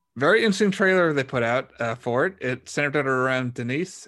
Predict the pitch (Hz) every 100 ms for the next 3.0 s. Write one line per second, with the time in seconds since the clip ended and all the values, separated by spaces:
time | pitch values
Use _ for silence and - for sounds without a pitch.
0 | 117 117 113 139 - 135 113 117 131 123
1 | 131 143 160 135 - 151 190 214 - _
2 | - - 131 - 139 156 170 180 185 185